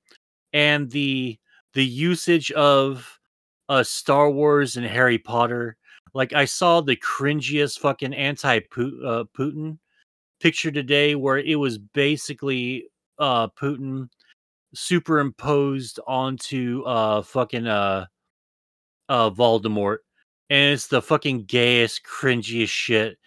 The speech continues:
I've ever seen. So I, I tweeted out, "Listen, if you use pop ref-, uh, pop culture references in your political opinions to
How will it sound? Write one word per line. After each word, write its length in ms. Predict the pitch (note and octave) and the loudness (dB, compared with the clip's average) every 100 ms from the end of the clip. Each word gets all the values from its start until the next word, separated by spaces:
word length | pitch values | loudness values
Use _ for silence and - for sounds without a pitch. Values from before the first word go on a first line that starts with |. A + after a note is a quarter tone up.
| - _ _ - | -20 _ _ -2
I've 180 | A#2+ | 0
ever 220 | A#2 A#2 A2 | 2 2 0
seen. 560 | - A2+ G#2+ A2 A#2+ | -4 -4 -4 -4 -10
So 160 | - C3+ | -6 0
I, 280 | B2+ C3+ B2+ | 2 2 0
I 40 | |
tweeted 440 | - - D3 C3 B2 | -2 -2 0 2 4
out, 280 | A#2+ B2+ - C#3 | 4 2 -2 2
"Listen, 340 | C#3+ - C#3 | 2 2 -4
if 160 | C3+ - | -4 -4
you 140 | G#3+ | -6
use 320 | G3 F3+ E3+ | -4 -4 -6
pop 340 | - D3+ D3 - | -4 0 0 0
ref-, 220 | D3 D3+ C#3+ | -4 -4 -4
uh, 140 | B2+ | -10
pop 280 | - D3 C3 | -4 -4 -2
culture 320 | D#3 D3 C3 | -4 -4 -2
references 640 | C3 C3 D3 B2 C#3+ C3 | -4 -2 -8 -6 -6 -6
in 100 | B2 | -6
your 140 | A2+ G#2+ | -6 -6
political 500 | G#2 A2 B2+ C#3 C#3+ | -6 -6 -6 -6 -6
opinions 540 | C#3+ D#3 D#3+ D#3+ - | -6 -8 -6 -8 -8
to 240 | A#2+ G#2+ | -8 -8